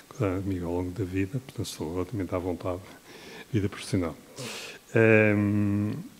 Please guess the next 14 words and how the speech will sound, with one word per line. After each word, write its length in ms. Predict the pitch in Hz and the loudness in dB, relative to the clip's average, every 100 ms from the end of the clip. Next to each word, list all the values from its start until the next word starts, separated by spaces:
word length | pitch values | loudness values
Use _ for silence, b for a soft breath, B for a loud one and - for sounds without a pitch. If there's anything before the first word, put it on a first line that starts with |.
| - | 4
a 60 | |
conferência 540 | - 139 139 127 - 107 | 8 8 8 6 6 2
tem 680 | - 117 104 98 95 92 - | 4 6 6 2 0 -4 0
como 240 | - 117 | 4 8
objetivos 920 | 110 98 104 - 101 92 87 85 - 123 | 6 6 2 2 0 0 -2 -8 -8 -4
a 100 | - | -2
promoção 480 | 117 110 101 117 | 0 0 0 -4
do 120 | 101 101 | -2 -4
valor 360 | 107 104 98 | -2 -2 -4
em 60 | 95 | -6
saúde. 420 | - 80 73 - - - - - - - - - - - | -8 -10 -12 -16 -20 -20 -20 -20 -20 -20 -20 -20 -20 -14
Objetivo 360 | 92 101 101 90 | -6 -4 -2 0
número 280 | 92 90 | 0 2
um, 180 | 104 139 | 4 2